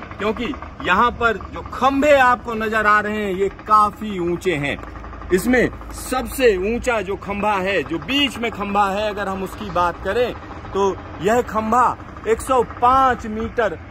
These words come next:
ऊंचा है। एक सौ पाँच मीटर इसकी ऊंचाई है, चार सौ नब्बे मीटर का यह लंबाई का ब्रिज है। और इस ब्रिज की एक और बड़ी खासियत है, एक बड़ी खासियत यह है कि यह ब्रिज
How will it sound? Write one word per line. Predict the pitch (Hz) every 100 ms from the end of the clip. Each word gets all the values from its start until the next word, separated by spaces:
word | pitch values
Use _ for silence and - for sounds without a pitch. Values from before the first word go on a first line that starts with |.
| - 185
ऊंचा | 202 202 190 143
है। | 101 104 107
एक | 196
सौ | 277 262
पाँच | 262 277 247
मीटर | 262 269 277
इसकी | 247 254 247
ऊंचाई | 247 254 254
है, | 247 226 - - - -
चार | 247 254 247
सौ | 247 240
नब्बे | 214 247 269 262 285 233
मीटर | 208 233 214 254 233
का | 233 220 180 - - 160
यह | 214 226 165 - - -
लंबाई | 156 226 226 240 233 202
का | 220 190
ब्रिज | 156 190
है। | 156 131 - - -
और | 208 165 127 - -
इस | 202 196
ब्रिज | 175 214 -
की | 214 196
एक | 190
और | 220 220 208 180
बड़ी | 170 160
खासियत | 131 131 117 131 120 -
है, | 135 107 - - - -
एक | 247 220
बड़ी | 269 277
खासियत | 220 254 - 269 254
यह | 240 240
है | 247 262
कि | 247 226 226
यह | 262
ब्रिज | 247 269